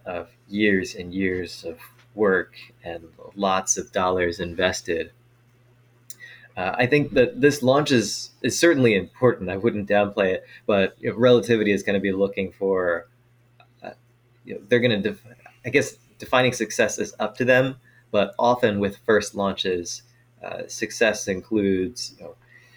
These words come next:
getting to the launch pad, a successful liftoff, hopefully successful reaching of orbit, uh, and then payload delivery. And even if they fall short of, you know, that final goal of payload delivery,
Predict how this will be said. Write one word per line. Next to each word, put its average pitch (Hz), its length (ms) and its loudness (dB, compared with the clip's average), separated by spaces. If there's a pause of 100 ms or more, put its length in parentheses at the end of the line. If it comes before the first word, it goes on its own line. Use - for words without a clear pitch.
(340)
getting 120 220 4
to 113 100 0
the 104 100 4
launch 107 360 2
pad, 98 580 2
a - 60 -8
successful - 640 -2
liftoff, 98 760 0 (260)
hopefully 107 380 -4
successful 101 1040 0 (460)
reaching 107 480 -2
of 87 120 -6
orbit, 101 640 4
uh, 87 300 -10
and 104 180 -6
then 95 180 -2
payload 101 380 0
delivery. 98 560 -2 (340)
And 98 260 -6
even 143 200 2
if 127 100 -2 (160)
they 117 140 2
fall 95 340 0
short 131 320 4
of, 98 100 0
you 92 60 -6
know, 90 60 -8
that 90 260 -4
final 95 220 0
goal 95 280 0
of 90 140 -8
payload 95 320 -2
delivery, 98 500 -2